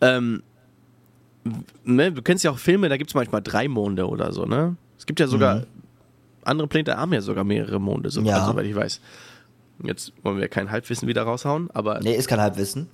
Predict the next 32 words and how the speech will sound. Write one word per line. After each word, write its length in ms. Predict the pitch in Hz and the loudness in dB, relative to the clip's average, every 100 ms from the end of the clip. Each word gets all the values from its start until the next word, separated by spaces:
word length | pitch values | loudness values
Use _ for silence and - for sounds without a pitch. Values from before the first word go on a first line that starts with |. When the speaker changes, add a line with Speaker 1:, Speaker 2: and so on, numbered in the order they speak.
| - | 0
Speaker 1:
Nee, 160 | 135 113 | 2 2
aber 220 | 107 110 | 0 -2
ich 180 | 104 - | -4 -6
w-, 160 | 107 | -2
genau, 160 | 113 110 | 2 2
ich 100 | 104 | 2
wollte 160 | 110 | 2
jetzt 120 | 110 104 | 2 0
nicht, 260 | 104 - - | -4 -6 -14
äh, 200 | 120 113 | -6 -4
sagen, 320 | 104 110 110 101 | -2 0 0 0
welcher 260 | 110 110 | 0 2
Mond 300 | 107 110 104 | 2 2 0
wie 100 | 110 | -2
viel 160 | 110 104 | 2 2
Mond, 300 | 107 113 113 | 4 2 0
wie, 200 | 117 117 | 0 2
<laughs> 20 | - | 2
welcher 340 | 127 131 123 | -2 -2 -4
Mond, 320 | 120 127 127 | -2 -2 -4
welcher 180 | 151 147 | -2 -2
Planet 300 | 127 127 135 | -2 0 0
wie 100 | 135 | 2
viel 120 | 127 | 2
Monde 280 | 117 131 143 | 2 2 0
Speaker 2:
Das 100 | 151 | 0
Speaker 1:
hat. 40 | - | 2
Speaker 2:
weiß 180 | 107 | 2
ich 80 | 98 | 0
auch 80 | 95 | -4
nicht, 140 | 98 92 | -4 -6
nee. 140 | 95 | -8